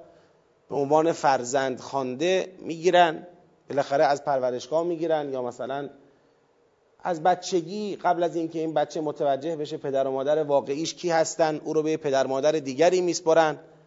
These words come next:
حالا خدایی نکرده بحث خرید و فروش بعضن هست، توی بالاخره طبقات ضعیف جامعه بعضی از مفاسد گاهی پیش میاد، یکیش همینه،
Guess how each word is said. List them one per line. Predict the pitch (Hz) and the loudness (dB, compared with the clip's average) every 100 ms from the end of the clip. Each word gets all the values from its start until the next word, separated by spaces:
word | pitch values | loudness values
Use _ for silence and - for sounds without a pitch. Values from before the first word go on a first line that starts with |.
| _ _ _ | _ _ _
حالا | - 185 | 4 6
خدایی | 185 170 180 190 | 6 6 6 6
نکرده | 180 175 180 160 160 | 6 0 0 0 0
بحث | 160 160 151 | -2 -2 -4
خرید | 165 151 147 143 | -6 -6 -6 -8
و | |
فروش | 135 131 147 196 - - _ _ _ _ _ | -8 -8 -6 -6 -8 -16 _ _ _ _ _
بعضن | 143 175 160 151 165 165 | 0 2 2 0 -2 -4
هست، | 151 156 151 - - _ _ _ _ _ _ | -4 -4 -6 -10 -20 _ _ _ _ _ _
توی | 151 156 151 147 - - | 0 4 4 2 -2 -6
بالاخره | 180 196 190 180 175 147 - - | 0 2 4 4 6 4 -2 -6
طبقات | 170 160 151 160 165 | 0 4 6 6 4
ضعیف | 143 151 160 170 | 4 4 4 -4
جامعه | 143 147 147 147 147 | 2 4 4 4 2
بعضی | 147 147 139 147 | 4 4 4 0
از | 135 | 0
مفاسد | 135 135 127 156 139 | -4 -4 -6 -6 -4
گاهی | 151 156 | -4 -4
پیش | 147 151 151 | -6 -14 -14
میاد، | 151 156 147 - | -8 -6 -6 -10
یکیش | 131 151 135 | -16 -14 -10
همینه، | 147 190 185 170 | -6 -4 -4 -4